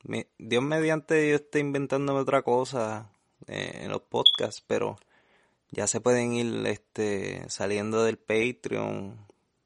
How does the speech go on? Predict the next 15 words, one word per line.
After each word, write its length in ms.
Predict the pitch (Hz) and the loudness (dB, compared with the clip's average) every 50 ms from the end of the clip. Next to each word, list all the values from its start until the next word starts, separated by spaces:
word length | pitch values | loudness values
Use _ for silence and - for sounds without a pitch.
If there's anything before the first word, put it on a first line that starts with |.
| _ _ | _ _
porque, 760 | _ - 95 92 - _ - 98 95 92 92 92 - 101 95 _ _ _ _ _ _ _ _ _ | _ -8 -8 -8 -10 _ -12 -10 -8 -8 -8 -10 -12 -14 -20 _ _ _ _ _ _ _ _ _
pues, 160 | _ - 95 92 | _ -8 -8 -8
ya 180 | 98 98 98 | -8 -8 -8
no 120 | 101 104 107 | -8 -8 -4
se 120 | - 110 | -2 0
va 60 | 110 | 0
a 40 | 107 | 0
hacer 200 | - - 107 104 | 0 -2 -6 -4
más 200 | 98 101 101 104 | -4 -6 -8 -8
nada. 360 | 110 110 110 110 117 117 - _ _ _ _ _ _ _ _ _ _ _ _ _ _ _ _ _ _ _ _ _ _ _ _ | -6 -4 -4 -4 -4 -6 -12 _ _ _ _ _ _ _ _ _ _ _ _ _ _ _ _ _ _ _ _ _ _ _ _
Eh, 720 | - 110 104 101 101 104 101 98 98 98 95 95 101 101 - - _ _ _ _ | -6 -6 -4 -2 -2 -2 -4 -4 -4 -4 -6 -6 -8 -12 -16 -20 _ _ _ _
¿qué 200 | - - 107 104 | -16 -12 -10 -8
más? 340 | 101 104 107 107 107 104 101 - - _ _ _ _ _ _ _ _ _ _ _ _ _ _ _ _ _ _ _ _ _ _ _ _ _ _ _ _ _ _ _ _ _ _ _ _ _ _ _ _ _ _ _ _ _ _ _ _ _ _ _ _ _ _ _ _ _ _ _ | -6 -6 -6 -6 -6 -8 -12 -16 -20 _ _ _ _ _ _ _ _ _ _ _ _ _ _ _ _ _ _ _ _ _ _ _ _ _ _ _ _ _ _ _ _ _ _ _ _ _ _ _ _ _ _ _ _ _ _ _ _ _ _ _ _ _ _ _ _ _ _ _
El 260 | - - - - 120 | 2 2 2 2 0
día, 800 | 117 123 117 110 110 113 110 110 110 110 101 - - 110 110 - | -6 -10 -10 -8 -6 -6 -4 -4 -2 -4 -4 -6 -10 -14 -20 -20